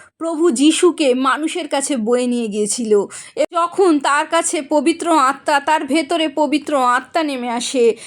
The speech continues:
সেই ভয়, সেই শঙ্কা সব কিছু দূর হয়ে যায়। এবং প্রভু যিশুকে প্রচার করতে গিয়ে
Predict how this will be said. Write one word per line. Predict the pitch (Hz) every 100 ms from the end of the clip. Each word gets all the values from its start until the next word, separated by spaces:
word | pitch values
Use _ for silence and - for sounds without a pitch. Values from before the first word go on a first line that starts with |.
| -
সেই | - 349 330
ভয়, | 240 294 311 320 294
সেই | - 311
শঙ্কা | 311 294 285 285 294
সব | 294 294 294
কিছু | 302 285 262
দূর | 220 214
হয়ে | 202 196
যায়। | 196 147 117 - - -
এবং | 277 302 302
প্রভু | 330 330 320 349
যিশুকে | 240 311 - 381 339 269 220 - -
প্রচার | - 311 339 339
করতে | 349 311 302 -
গিয়ে | 247 277 269 226